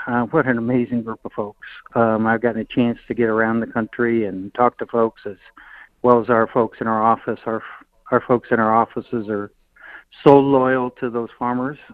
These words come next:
Um, they work hard in this crazy time, and our farmers work, work with our folks. Um, and to watch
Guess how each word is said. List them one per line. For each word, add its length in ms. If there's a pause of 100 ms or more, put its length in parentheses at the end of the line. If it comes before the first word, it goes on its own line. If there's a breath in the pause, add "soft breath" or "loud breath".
Um, 480
they 160
work 280
hard 440 (460 soft breath)
in 60
this 120 (340)
crazy 380
time, 400
and 100
our 220
farmers 400
work, 240 (120)
work 300
with 160
our 160
folks. 380 (800 soft breath)
Um, 580 (140)
and 160
to 80
watch 340